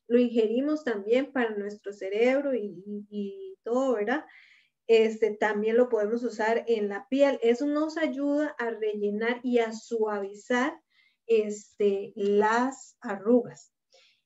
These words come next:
o las líneas de expresión, que son dos cosas diferentes, pero iniciamos teniendo,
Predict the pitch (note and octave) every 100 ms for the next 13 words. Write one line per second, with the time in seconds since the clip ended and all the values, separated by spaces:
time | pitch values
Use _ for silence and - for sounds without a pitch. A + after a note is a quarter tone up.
0 | _ - B3 D4 C4+ G#3+ G#3 A3 A#3 B3
1 | A3 G3+ - - G3+ G3+ D#4 F4+ F#4 F4
2 | _ _ _ G3 A3 A#3 B3 B3 B3+ C4
3 | A3+ G3+ F#3+ G#3+ G#3+ G#3 F#3 - G3+ G3+
4 | G3 G3 A3+ A#3+ C#4+ C4+ A3+ A#3 C4 C#4+
5 | E4